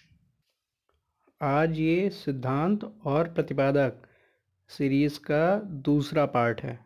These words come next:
पहला पार्ट आ चुका है, नहीं सुना हो तो आप सुन लीजिएगा। ये जो भी सिद्धांत और प्रतिपादक उनके जो हैं, वो जो मैं बता रहा हूँ,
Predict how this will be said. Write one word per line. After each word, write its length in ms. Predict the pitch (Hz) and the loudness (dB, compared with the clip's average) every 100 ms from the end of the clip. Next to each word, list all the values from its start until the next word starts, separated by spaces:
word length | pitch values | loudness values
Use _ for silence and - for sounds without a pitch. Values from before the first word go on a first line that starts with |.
| _ - | _ -6
पहला 220 | 127 127 | -2 -2
पार्ट 300 | 131 127 127 | 0 -2 -2
आ 100 | 123 | -4
चुका 240 | 123 143 143 | -6 -6 -6
है, 100 | 151 | -4
नहीं 200 | 127 123 | -6 -6
सुना 240 | 135 127 | -4 -6
हो 60 | 123 | -4
तो 100 | 123 | -4
आप 140 | 120 | -4
सुन 180 | 131 127 | -6 -4
लीजिएगा। 500 | 127 131 135 151 165 - _ _ _ _ _ - | -2 0 -2 -4 -8 -20 _ _ _ _ _ -4
ये 280 | 131 160 | 2 2
जो 160 | 151 151 | 4 2
भी 100 | 165 | 0
सिद्धांत 460 | 165 127 135 143 160 | -2 -4 0 0 0
और 60 | |
प्रतिपादक 580 | 143 - 123 127 139 139 _ _ - _ - | -4 -6 -2 0 -2 -4 _ _ -20 _ -12
उनके 300 | 135 127 139 | -8 -2 -2
जो 160 | 135 131 | 0 -2
हैं, 180 | 123 135 | -2 -2
वो 140 | 139 | 0
जो 100 | 135 | 0
मैं 160 | 131 123 | 0 -2
बता 280 | 120 127 131 | -2 -2 0
रहा 120 | 120 | -2
हूँ, 260 | 123 165 | -4 -6